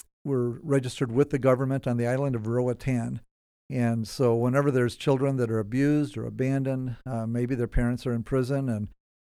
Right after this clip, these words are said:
and the, the children need a home for the years that their parents are <laughs> incarcerated. Uh, there's so many different reasons, uh, that the children are, are brought to us, but we take them. We have a, a bilingual Christian school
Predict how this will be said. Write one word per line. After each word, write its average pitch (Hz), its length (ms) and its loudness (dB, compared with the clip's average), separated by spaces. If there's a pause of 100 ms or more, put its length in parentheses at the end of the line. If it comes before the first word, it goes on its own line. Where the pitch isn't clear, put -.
(160)
and 113 160 -2
the, 110 120 -2
the 113 220 -8
children 123 340 0
need 120 160 0
a 120 80 -2
home 135 260 0
for 117 240 0
the 107 140 -2
years 120 340 0
that 117 160 -4
their 113 180 -2
parents 123 400 -2
are 120 80 0
<laughs> 113 80 -2
incarcerated. 127 800 2
Uh, 117 220 2
there's 127 240 -2
so 165 200 4
many 120 300 2 (520)
different 123 320 2
reasons, 113 560 0
uh, 113 340 -2 (200)
that 131 320 -4
the 123 120 -4
children 123 320 0
are, 110 100 -2 (100)
are 131 100 -4
brought 123 280 0
to 117 160 -2
us, 113 260 -8
but 120 120 -2
we 131 160 -2
take 143 280 2
them. 156 260 -2 (460)
We 120 380 0 (560)
have 127 240 2
a, 117 420 -2 (160)
a 123 160 -6 (380)
bilingual 135 540 2
Christian 143 400 0
school 135 520 -2